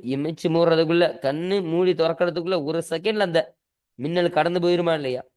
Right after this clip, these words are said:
கடந்து நகர்ந்து அப்படி போயிரும். அந்த மாதிரி அந்த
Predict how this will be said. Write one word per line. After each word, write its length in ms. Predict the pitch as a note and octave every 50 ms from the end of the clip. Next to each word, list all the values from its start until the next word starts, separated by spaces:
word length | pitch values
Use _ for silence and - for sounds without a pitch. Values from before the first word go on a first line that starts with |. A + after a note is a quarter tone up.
| _ _
கடந்து 260 | - B2 C#3+ D#3+ E3+ E3
நகர்ந்து 340 | D#3 D3+ E3+ E3+ E3+ E3+ D#3+
அப்படி 140 | D#3+ D#3+ D3+
போயிரும். 360 | D#3+ E3 E3 D3+ C3+ - - _ _ _ _ _ _ _ _ _ _ _ _ _ _ _ _ _ _ _ _ _ _ -
அந்த 300 | A2 B2+ C#3+ D#3+ E3+ F#3+ F#3+ F#3
மாதிரி 440 | F#3+ F#3+ G3+ G#3 G#3 G#3 A#3 A#3+ A#3 A3+ - - _ _ _ _ -
அந்த 320 | C#3 D3+ F3 G3 G3+ F#3+